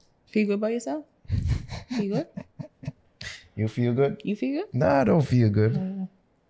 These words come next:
Speaker 2: I like it to know your left from your right.
Speaker 1: I know my left from my right.
Speaker 2: What's your left? <laughs> You know, so <laughs> whenever the camera them there, they just, ju-, just so happen to know your right from your left.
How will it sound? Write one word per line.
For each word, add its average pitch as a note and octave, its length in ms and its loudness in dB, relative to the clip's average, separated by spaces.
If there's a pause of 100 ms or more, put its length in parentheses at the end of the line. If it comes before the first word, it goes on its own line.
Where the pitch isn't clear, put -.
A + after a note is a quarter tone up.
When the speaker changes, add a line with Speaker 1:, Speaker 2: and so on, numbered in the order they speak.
(500)
Speaker 2:
I E2+ 120 -2
like G#2+ 300 4
it F2+ 80 -2
to A2 100 2
know A2 120 6
your G#2+ 120 6
left A2 180 6
from G2 200 2
your G2+ 120 -2
right. F#2 220 -4 (160)
Speaker 1:
I B3+ 140 4
know E4+ 140 4
my D3 180 2
left B2+ 160 -2
from B2 180 -6
my A#2 80 -4
right. A#2+ 240 -6
Speaker 2:
What's G2 280 -2
your G2 100 2
left? F2+ 260 -2 (1300)
<laughs> - 180 0 (1080)
You G#2+ 120 2
know, B2 140 6
so A#2+ 160 2
<laughs> B2 280 4
whenever B2 540 6 (640)
the A#2+ 100 4
camera A#2+ 380 6
them A2+ 220 6
there, A2+ 340 8
they G#2+ 200 6
just, G#2 160 4
ju-, G#2 220 2 (100)
just A2+ 280 4
so A2 160 6
happen G#2+ 540 2
to A2+ 100 0
know G#2+ 200 2
your G2+ 120 0
right G2+ 200 2
from G2+ 140 -4
your G2+ 120 -4
left. G#2+ 180 -4